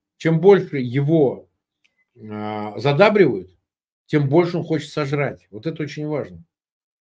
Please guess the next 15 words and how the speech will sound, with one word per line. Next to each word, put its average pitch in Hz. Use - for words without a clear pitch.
Мир 208
должен 165
быть 147
достигнут 123
жесткой 120
ценой, 180
э, 135
да, 139
быть 117
может, 143
взаимных 180
каких-то 123
компромиссов 131
и -
уступок, 139